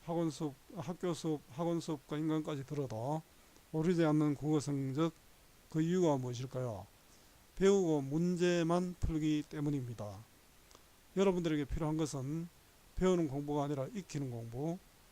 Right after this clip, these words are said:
문제풀이가 아니라 본문 중심의 공부가 필요합니다. 어, 국어 공부 잘하는 법을 누르면 당연히 선생님이 정리한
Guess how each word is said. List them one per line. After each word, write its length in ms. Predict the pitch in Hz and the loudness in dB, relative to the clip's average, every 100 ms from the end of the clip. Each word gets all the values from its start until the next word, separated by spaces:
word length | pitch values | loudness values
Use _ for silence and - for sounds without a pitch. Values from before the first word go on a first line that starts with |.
| - - | -18 -4
문제풀이가 600 | 165 170 170 - 156 143 | 0 2 0 0 0 0
아니라 240 | 143 135 131 | 0 -2 -2
본문 480 | 160 170 175 175 170 | 0 0 2 2 2
중심의 420 | 156 135 151 139 | 0 0 -2 -2
공부가 540 | 123 127 143 131 123 147 - | -4 -6 -4 -4 -6 -12 -10
필요합니다. 840 | - 156 147 139 123 131 120 107 110 - - - - - - - - - - - | -2 0 0 -2 -6 -6 -6 -8 -12 -20 -20 -20 -20 -20 -20 -20 -20 -20 -20 -12
어, 240 | 156 156 139 | -6 -6 -4
국어 180 | - 208 | 0 2
공부 200 | 208 180 | 2 0
잘하는 340 | 156 151 170 | 0 2 2
법을 220 | 175 170 | 2 2
누르면 320 | 156 156 160 131 | 2 2 0 -2
당연히 520 | 135 147 160 160 160 - - - - | -2 0 2 2 0 -10 -20 -20 -20
선생님이 420 | - 170 165 143 | -4 0 2 0
정리한 680 | 131 151 156 143 143 160 175 | -2 -2 0 0 0 -2 -6